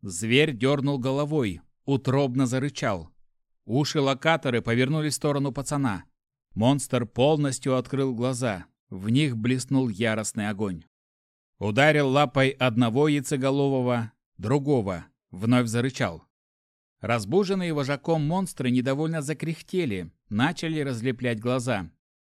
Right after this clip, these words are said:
«Услышал! Это конец!» понял я, пытаясь подняться на ноги. Не получилось. «Давай же, ну!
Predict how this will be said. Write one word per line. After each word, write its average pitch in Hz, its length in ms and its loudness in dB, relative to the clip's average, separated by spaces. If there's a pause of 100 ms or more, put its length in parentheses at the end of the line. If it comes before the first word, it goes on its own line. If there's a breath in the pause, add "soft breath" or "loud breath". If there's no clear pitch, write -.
(720)
«Услышал! 139 1000 0 (680)
Это 107 320 -4
конец!» 107 800 -8 (520)
понял 123 400 4
я, 127 240 2
пытаясь 120 440 -2
подняться 117 540 -2
на 131 160 2
ноги. 90 380 -6 (380)
Не 107 120 -2
получилось. 113 680 -4 (680)
«Давай 117 640 4
же, 107 180 -2
ну! 123 560 0